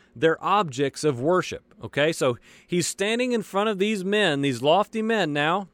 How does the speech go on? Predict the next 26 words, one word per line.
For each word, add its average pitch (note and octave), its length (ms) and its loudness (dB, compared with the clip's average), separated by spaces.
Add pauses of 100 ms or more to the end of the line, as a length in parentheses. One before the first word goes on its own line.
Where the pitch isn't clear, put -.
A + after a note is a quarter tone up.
in F3 180 0
Athens. F#3 600 -2 (1500)
He C3 80 -10
calls F3+ 320 -2
them E3+ 160 -4
very F#3+ 320 2
religious C4+ 580 0
in D3 100 -4
all E3 200 0
respects. E3 480 -4
That G#3+ 180 -2
is G3 140 -2
not A#3+ 240 -2
derogatory. G#3+ 800 -4 (1200)
But C3+ 60 2
he C#3+ 80 -2
goes D3+ 260 0
on D#3 200 -2
to C#3 60 -6
say G3 380 -2
he E3 200 -2
has C#3 120 0
examined C#3 640 -4
their A#2 120 0
objects G#2+ 480 -6
of, G2 200 -10